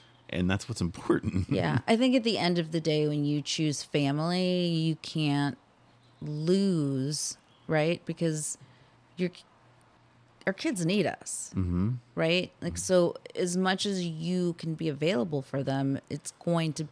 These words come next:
Speaker 2: you're going to make better humans.
Speaker 1: Especially the way the world is now, where it's just getting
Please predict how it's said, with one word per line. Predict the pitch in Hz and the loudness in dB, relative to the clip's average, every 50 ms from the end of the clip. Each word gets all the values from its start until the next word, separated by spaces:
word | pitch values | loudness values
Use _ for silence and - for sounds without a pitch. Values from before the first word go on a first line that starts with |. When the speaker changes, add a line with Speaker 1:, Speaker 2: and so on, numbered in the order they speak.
| - | -6
Speaker 2:
you're | - 165 165 180 180 | -4 0 0 2 0
going | 170 156 - 190 190 180 175 170 | 0 0 -2 0 0 0 0 -2
to | - 160 | -2 -2
make | 165 156 147 - | -2 -2 -2 -4
better | 151 139 - 131 | -4 -4 -4 -4
humans. | 127 135 113 117 107 76 55 60 - 55 - - - - - - - - - - _ - | -6 -6 -6 -6 -6 -8 -8 -10 -10 -10 -10 -8 -6 -4 -6 -6 -6 -12 -20 -20 _ -8
Speaker 1:
Especially | - - - 226 226 - 349 294 | -8 -6 -6 -6 -4 -2 -2 -2
the | 160 - 87 | -2 -2 0
way | 90 98 95 | 0 2 2
the | 85 80 | 2 0
world | 73 78 82 82 85 80 | 0 0 0 0 0 0
is | 85 80 67 67 | -2 -2 -4 -6
now, | 71 69 71 80 80 78 | -8 -8 -6 -4 -4 -4
where | 76 71 71 | -4 -4 -4
it's | 71 71 73 | -4 -4 -4
just | 80 73 71 | -6 -4 -2
getting | 87 87 87 82 78 73 69 | 0 0 2 0 0 -2 -6